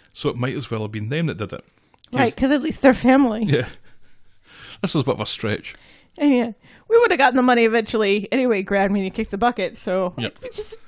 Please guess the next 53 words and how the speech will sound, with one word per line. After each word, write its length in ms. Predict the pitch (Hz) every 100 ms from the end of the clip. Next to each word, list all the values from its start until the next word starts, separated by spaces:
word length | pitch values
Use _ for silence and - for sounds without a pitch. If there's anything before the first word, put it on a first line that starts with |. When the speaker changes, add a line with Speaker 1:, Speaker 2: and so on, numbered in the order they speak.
| 381
Speaker 2:
helped 280 | 359 392 381
you 240 | 359 339 - _ _
skip 240 | - - 494
a, 100 | - - - -
skip 220 | - 392
a 300 | 285 220 202
step." 400 | - - 185 - 285 -
Speaker 1:
And 100 | 139
your 60 |
boyfriend 360 | 139 156 139 110
was 80 | 104
going 160 | 104
to 40 | 101
rip 180 | 101 -
you 80 | 85
off. 200 | - - -
Speaker 2:
Yeah. 300 | 427 247 151 _ _ _ _ _ _ _ - _ _
Speaker 1:
So 120 | - 175
Nick 120 | 160
says 180 | 160 127
he 60 |
was 100 | 123
going 160 | 117 127
through 140 | - 120
money 220 | 135 131
issues. 480 | 127 135 120 - - _ _
He 80 | 135
was 100 | 117
going 140 | - 135
to 60 |
put 140 | 143 170
it 100 | 120
back, 380 | 104 90 - - -
but 100 | 104
Nigel 280 | 120 131
Havers 320 | 120 110 110 101
died, 460 | 139 147 113 87 - _ _ _ _
and 140 | 110 -
so 80 |
they 100 | 104
thought 320 | 98 107 90 -
they'd 160 | 101
end 160 | 98 87
up 120 | -
having 200 | - 76
to 60 | -
keep 240 | 170 -
it. 100 | - _ _ _ - _ _ - _ _
Next, 200 | 139 208
Speaker 2:
That 160 | 240 170
makes 260 | 175 -
no 120 | 151
sense. 420 | 170 156 - -